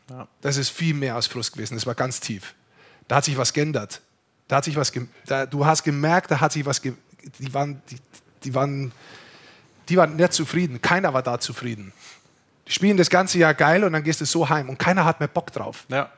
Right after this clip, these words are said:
Speaker 2: Keiner hat mehr Bock drauf. Und das wissen die jetzt alle, weil in der Mannschaft hat sich wenig getan. Jeder weiß das jetzt. Und ich glaub, dass das eine Mannschaft verändern kann.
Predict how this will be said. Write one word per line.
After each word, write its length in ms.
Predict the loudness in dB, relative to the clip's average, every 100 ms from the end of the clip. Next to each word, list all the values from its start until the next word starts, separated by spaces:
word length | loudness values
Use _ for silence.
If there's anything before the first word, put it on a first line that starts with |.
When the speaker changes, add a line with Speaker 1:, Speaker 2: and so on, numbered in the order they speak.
| -2
Speaker 2:
Keiner 260 | 2 4
hat 160 | 4 2
mehr 80 | -2
Bock 240 | -4 -6
drauf. 320 | -8 -10 -12 -18 -20 -14
Und 160 | -4 -2
das 120 | 2
wissen 220 | 2 2
die 80 | 2
jetzt 220 | 0 2
alle, 220 | 4 4 0
weil 60 |
in 60 | -4
der 80 | -4
Mannschaft 340 | 0 0 2
hat 100 | 0
sich 140 | 0 -2
wenig 240 | -2 0
getan. 280 | 0 0 2
Jeder 240 | 2 4
weiß 240 | 4 2 0
das 180 | -4 -4
jetzt. 320 | -6 -8 -10 _ _ _ _ _ _
Und 100 | -4 -4
ich 120 | 4
glaub, 240 | 6 6
dass 140 | 2 0
das 120 | -2
eine 80 | 2
Mannschaft 380 | 2 2 -2 -2
verändern 480 | -4 -2 -2 -2
kann. 280 | -4 -8 -10